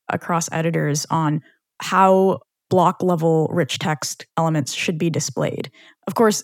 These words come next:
in between you have things like bulleted lists, and those tend to be handled in a fairly standard manner with nested lists and so on. But it quickly becomes, like, a question of taste almost, which kinds of annotations you support. So in editors like Coda or Notion,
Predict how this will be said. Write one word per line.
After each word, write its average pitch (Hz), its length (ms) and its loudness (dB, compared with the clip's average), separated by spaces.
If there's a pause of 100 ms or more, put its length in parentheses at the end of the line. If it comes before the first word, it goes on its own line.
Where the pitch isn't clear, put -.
in 226 140 2
between 202 340 0
you 190 80 2
have 175 120 0
things 170 300 0
like 165 180 0
bulleted 170 380 4
lists, 151 680 -2
and 170 180 0
those 160 240 4
tend 151 260 0
to 151 100 -2
be - 500 -4
handled 165 400 -2
in 165 60 0
a 160 40 0
fairly - 300 -2
standard 160 380 -2
manner 156 460 -2 (100)
with 170 200 0
nested 160 380 -2
lists 151 340 -2
and 165 120 -4
so 160 160 -2
on. 147 220 0 (320)
But 220 120 6
it - 80 2
quickly 277 300 2
becomes, 180 520 0
like, 151 300 -2 (280)
a - 60 -2
question 190 380 0
of 170 100 -2
taste 170 400 -4
almost, 156 440 0
which 175 220 0
kinds 185 220 0
of 175 60 -2
annotations 170 460 -2
you 156 60 -2
support. 151 500 -4 (320)
So 202 400 4
in 208 100 2
editors 240 400 4
like - 140 0
Coda 180 300 0
or 156 180 2
Notion, 156 640 0